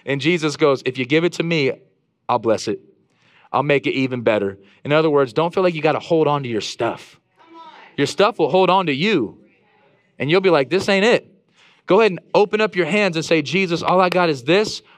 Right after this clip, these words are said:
but you can do better with it than I can do with it. So I trust you with it." That's what happens here. And Jesus feeds thousands of people. And the disciples collected twelve baskets of leftovers. You think that was by accident?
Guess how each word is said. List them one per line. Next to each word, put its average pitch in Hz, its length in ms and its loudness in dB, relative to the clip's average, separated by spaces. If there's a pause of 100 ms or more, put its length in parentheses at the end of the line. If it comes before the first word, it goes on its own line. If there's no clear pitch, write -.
but 143 120 2
you 175 140 -2
can 170 160 -2
do 165 180 0
better 185 300 2
with 160 220 0
it 214 240 2
than 147 120 -2
I 185 120 2
can 151 160 -8
do 127 120 -2
with 123 200 2
it. - 340 -2
So 139 320 -2
I 147 80 0
trust 185 420 0
you 175 280 0
with 160 300 2 (320)
it." - 320 0
That's 214 200 2
what 226 100 0
happens 196 400 -2
here. 135 120 0
And 127 100 -6
Jesus 175 400 -2
feeds 226 540 -6
thousands 254 760 -2
of 240 160 0
people. 262 560 2 (680)
And 226 120 0
the 240 60 2
disciples 247 640 0
collected 233 600 -2
twelve 262 460 0
baskets 254 500 0
of 214 140 2
leftovers. 196 600 2
You 180 80 -4
think 208 140 0
that 202 100 2
was 196 100 0
by 190 140 2
accident? 214 420 -4